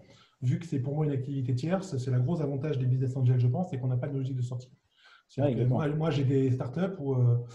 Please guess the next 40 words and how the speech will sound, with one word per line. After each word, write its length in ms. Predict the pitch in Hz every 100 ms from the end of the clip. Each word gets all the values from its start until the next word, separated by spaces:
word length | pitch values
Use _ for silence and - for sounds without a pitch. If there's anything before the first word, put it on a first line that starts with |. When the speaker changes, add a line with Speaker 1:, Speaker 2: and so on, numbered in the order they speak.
| - - _ 123
Speaker 1:
euh, 220 | 117 123
il 60 | 143
n'y 60 |
a 40 | 127
pas 140 | 160
de 40 | 151
logique 200 | 147 147
de 60 |
sortie, 280 | 123 - 180
il 40 |
n'y 60 | 131
a 40 |
pas, 100 | 117
il 100 | 147
n'y 60 | 123
a 60 | 120
pas 100 | 156
de 160 | 139
liquidité. 600 | 127 135 135 135 135 175
On 80 | 135
a 20 |
la 80 | 131
liquidité 440 | 123 127 120 160 175
quand 180 | 131
il 60 | 123
y 20 |
a 40 | 123
un 60 |
fonds 160 | 123 127
qui 160 | 123
rentre 320 | 127 135 127 127
ou 60 |
un 80 | 120
autre. 180 | 170 165
Et 40 |
encore, 200 | 123 120
des 80 | 131
fois, 140 | 135
je 60 | 131
réinvestis. 460 | 123 123 123 202